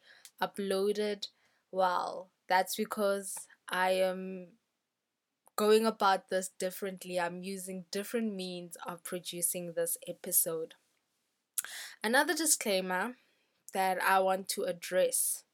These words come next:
oh, yeah, um, or another disclaimer that I want to make is that,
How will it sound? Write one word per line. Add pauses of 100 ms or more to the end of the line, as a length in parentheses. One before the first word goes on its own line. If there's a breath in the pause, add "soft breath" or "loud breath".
(680 loud breath)
oh, (120)
yeah, (720 loud breath)
um, (420 soft breath)
or
another
disclaimer
that
I
want
to
make (1600)
is
that,